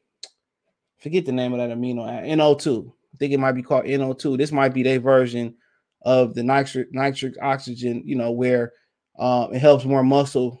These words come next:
flow through the muscle. It helps more blood get through the muscle so you get a better pump. Arabinine, uh, be-, bentonine, don't know what that, stimulant-free workout supplement. So it's basically, it's basically, uh, this Expedite pre-, probably pre-workout,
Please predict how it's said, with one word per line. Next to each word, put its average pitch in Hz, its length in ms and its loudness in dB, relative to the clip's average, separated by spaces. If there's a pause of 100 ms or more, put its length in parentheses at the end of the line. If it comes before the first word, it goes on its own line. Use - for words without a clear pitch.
(140)
flow 139 280 0
through 131 160 -6
the 120 60 -6
muscle. 120 400 -2
It 123 100 -6
helps 143 260 4
more 131 180 0
blood 131 380 4
get 127 160 -4
through 120 80 -6
the 117 80 -6
muscle 127 340 -2
so - 80 -10
you 120 140 -2
get 117 140 -2
a 110 40 -6
better 113 240 -4
pump. 117 340 -8 (800)
Arabinine, 143 760 4
uh, 120 240 0
be-, 143 280 0 (120)
bentonine, 151 500 0
don't 123 140 0
know 127 100 0
what 127 140 -2
that, 127 100 -6
stimulant-free 143 800 2
workout 127 480 2
supplement. 120 540 -6
So 120 280 -4 (460)
it's 123 160 -8
basically, 135 800 4 (460)
it's 131 120 -8
basically, 147 920 6
uh, 123 260 4
this 127 220 -2
Expedite 143 640 4 (180)
pre-, - 160 -8
probably 143 340 6 (200)
pre-workout, 151 800 4